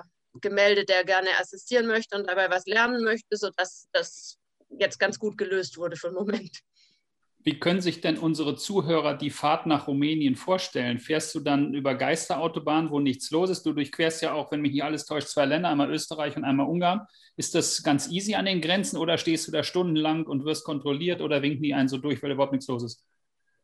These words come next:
Speaker 1: Also mir wurde da, da immer viel Angst gemacht und irgendwelche Horrorgeschichten erzählt, wie mit Kontrollen überall und Wartezeiten. Das habe ich bisher überhaupt nicht erlebt. Also das war... Ähm, unproblematisch.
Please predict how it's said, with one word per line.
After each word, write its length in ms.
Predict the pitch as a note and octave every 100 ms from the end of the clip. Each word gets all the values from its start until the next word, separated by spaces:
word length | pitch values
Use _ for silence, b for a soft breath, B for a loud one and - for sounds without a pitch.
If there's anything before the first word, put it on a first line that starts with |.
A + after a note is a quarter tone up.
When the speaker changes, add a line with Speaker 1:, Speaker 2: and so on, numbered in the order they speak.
| _ _ _ _ _
Speaker 1:
Also 180 | F#3 G#3
mir 240 | G#3+ G#3+
wurde 180 | A#3 B3
da, 160 | A#3 A3+
da 160 | G#3+
immer 200 | G3+ G#3
viel 260 | G3+ B3+ B3
Angst 320 | A#3 D4 -
gemacht 400 | B3+ B3+ C4+ C4
und 280 | A#3 A3+ A3+
irgendwelche 600 | A3+ A#3 A3+ A3 A3+ G#3+
Horrorgeschichten 1040 | A3+ A#3+ A#3+ A#3 A3 D#3 A3 B3+ B3 A#3
erzählt, 380 | G#3+ A#3+ B3 A3
wie 280 | A3 G3 F#3+
mit 220 | A3 -
Kontrollen 480 | A3 G#3+ G3 A3+ G#3
überall 460 | G#3 G#3+ G#3 A3
und 100 | G#3+
Wartezeiten. 640 | G3 A3 A3+ - G#3+ A3+ G3+
Das 160 | G3+
habe 160 | G#3+ G#3+
ich 80 | A3
bisher 420 | G#3 G#3+ G#3 G3+
überhaupt 400 | G3+ G3+ G3+ -
nicht 140 | F#3
erlebt. 320 | F3 F3+ E3+ -
Also 240 | - F3 F#3
das 220 | F#3+ -
war... 380 | F#3+ G3 G3 B B B B B
Ähm, 440 | G3 F#3+ G3 F#3+ - _ _
unproblematisch. 1080 | A3 A3 G#3 G#3 G3+ G3+ F#3+ F3 F3 F3 F#3